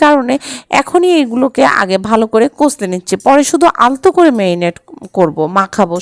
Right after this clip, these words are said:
সব কিছু। মাখানো হয়ে গেলে এগুলো আমি ফুলকপির মধ্যে রেখে দিচ্ছি, কিন্তু এক-, আলতো হাতে আমি এগুলোকে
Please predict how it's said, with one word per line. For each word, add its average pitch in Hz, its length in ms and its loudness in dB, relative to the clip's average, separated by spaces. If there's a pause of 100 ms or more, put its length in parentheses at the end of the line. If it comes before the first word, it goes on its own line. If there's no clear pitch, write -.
সব 175 220 0
কিছু। - 260 -6 (1300)
মাখানো 359 300 2 (100)
হয়ে 294 260 6
গেলে 240 160 2 (120)
এগুলো 269 240 2 (100)
আমি 240 120 0 (100)
ফুলকপির 240 460 0
মধ্যে 233 320 0
রেখে 196 340 2
দিচ্ছি, 170 220 -4 (100)
কিন্তু 277 220 0 (160)
এক-, - 200 -12 (2750)
আলতো 320 360 2 (100)
হাতে 330 260 2
আমি 233 280 0
এগুলোকে 202 280 -8